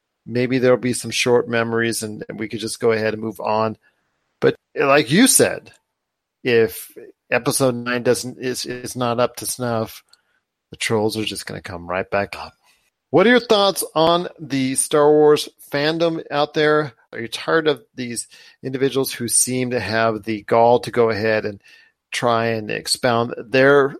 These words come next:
thoughts on the Star Wars universe in such a negative and bullyish fashion. Share us your thoughts,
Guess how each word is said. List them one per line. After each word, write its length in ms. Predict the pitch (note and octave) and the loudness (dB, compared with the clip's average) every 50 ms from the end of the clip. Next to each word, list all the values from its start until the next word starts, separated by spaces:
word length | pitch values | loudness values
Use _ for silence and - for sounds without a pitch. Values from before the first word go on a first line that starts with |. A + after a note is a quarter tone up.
| - - - | -18 -8 -2
thoughts 340 | - A#2+ A2 A2 A2 - - | 0 2 2 2 0 -2 -4
on 140 | - A#2 A2+ | -6 -6 -6
the 80 | A2 | -4
Star 220 | - - - B2 A#2 | -4 -2 0 2 2
Wars 200 | A2+ A2+ A2 - | 0 0 -2 -6
universe 320 | A#2+ A2+ G#2+ A2 A2 - | -6 -6 -4 -4 -4 -6
in 160 | - - A2+ | -8 -8 -6
such 400 | G#2 - - - C3+ B2+ - - | -6 -2 0 2 2 2 0 -2
a 80 | A#2+ A2+ | -4 -4
negative 540 | A2+ A2+ A#2 A#2 A#2+ A#2 A#2+ B2 A#2+ A2 - _ - - - _ _ _ _ _ _ - | -4 -4 -2 -2 -2 0 2 2 2 0 -2 _ -20 -20 -20 _ _ _ _ _ _ -8
and 280 | - A2 G#2+ G#2+ G#2 F#2+ | -6 -4 -4 -4 -6 -4
bullyish 560 | - B2+ B2 A#2 A#2+ A#2+ A2+ A2 G#2 - - | -2 -2 0 2 2 2 2 0 0 -2 -4
fashion. 640 | - - A#2 A2 G#2+ G#2 - - G#2+ G2+ - G#2 - _ _ _ _ _ _ _ _ _ _ _ _ - | -4 -2 -2 0 0 0 0 -2 -4 -6 -12 -18 -20 _ _ _ _ _ _ _ _ _ _ _ _ -6
Share 320 | - - - E3 E3+ F3 | -2 2 4 6 6 6
us 120 | F3+ E3 - | 4 2 0
your 100 | E3+ D#3 | -2 -2
thoughts, 600 | - D#3+ D3+ D3+ D3 D3+ D3+ - - - - | 0 0 2 2 2 0 -2 -4 -6 -6 -8